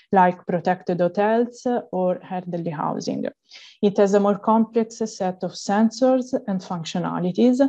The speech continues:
but its usage is out of the scope of this presentation.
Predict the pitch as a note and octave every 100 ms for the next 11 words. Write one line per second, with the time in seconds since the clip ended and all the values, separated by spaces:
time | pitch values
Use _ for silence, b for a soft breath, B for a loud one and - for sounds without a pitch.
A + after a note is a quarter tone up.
0 | C4+ B B - G3 F#3 G3 - A3+ A#3+
1 | A3+ B3 B3 A#3 B3 - G3 F#3+ F#3+ F#3+
2 | F#3 F#3+ F#3 - F3+ F#3 - F#3 - E3+
3 | E3 - E3 D#3+ D#3+ D#3+ - - E3+ E3